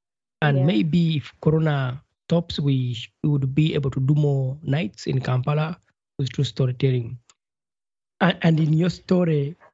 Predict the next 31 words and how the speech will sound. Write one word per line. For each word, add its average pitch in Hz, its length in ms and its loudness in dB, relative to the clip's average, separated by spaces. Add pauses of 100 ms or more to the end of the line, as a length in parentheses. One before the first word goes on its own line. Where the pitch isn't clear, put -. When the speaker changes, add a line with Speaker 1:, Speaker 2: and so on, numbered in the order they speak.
(100)
Speaker 1:
in 156 160 4
your 165 140 2
story 175 260 -2
that 147 220 -4
you 139 80 -2
shared 151 360 -4
with 139 180 -4
us, 143 360 -2 (420)
you 165 60 6
talk - 240 0
Speaker 2:
Yes. 147 80 2
Speaker 1:
about 143 260 0
how 147 200 0
your 143 220 0
mother 147 640 -2 (340)
was 143 240 -2 (120)
a 156 100 2
runner 147 480 0 (400)
<laughs> - 340 -16
who 175 120 4 (200)
Speaker 2:
<laughs> - 200 -2 (460)
Yes. 226 260 0
Speaker 1:
passed - 340 -2
you. 170 280 2 (520)
<laughs> 190 280 0 (220)
Was 156 180 2
your 196 140 2
mother 180 600 0 (120)
there 185 240 2
always 170 380 -2
to 151 400 -6